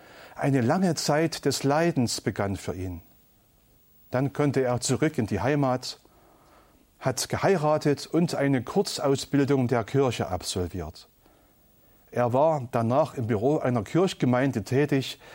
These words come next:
bis er mit fünfunddreißig Jahren zum Jugendwart eines kleinen Kirchenbezirkes berufen wurde.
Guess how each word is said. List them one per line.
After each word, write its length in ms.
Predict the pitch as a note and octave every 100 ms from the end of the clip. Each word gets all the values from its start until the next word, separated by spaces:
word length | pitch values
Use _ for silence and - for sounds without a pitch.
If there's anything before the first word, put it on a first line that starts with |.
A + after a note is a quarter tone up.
| - - -
bis 200 | D#3+ C3+
er 160 | C#3+
mit 200 | B2 A#2
fünfunddreißig 1160 | - - F#3 G3 D3 B2+ A2 B2 C#3+ - G2+ -
Jahren 480 | A2+ D#3+ D3+ D3 C#3 - - -
zum 260 | - C3+ A2
Jugendwart 800 | G2+ G3+ G#3 D#3 - C#3 C#3+
eines 340 | - B2 G#2+ -
kleinen 400 | C3 C#3 D3+ C3+
Kirchenbezirkes 1120 | - D#3 D3+ C3 A2 A2 - C#3 C3 A#2 -
berufen 500 | - A2 B2 A#2 F2+
wurde. 260 | F#2 F2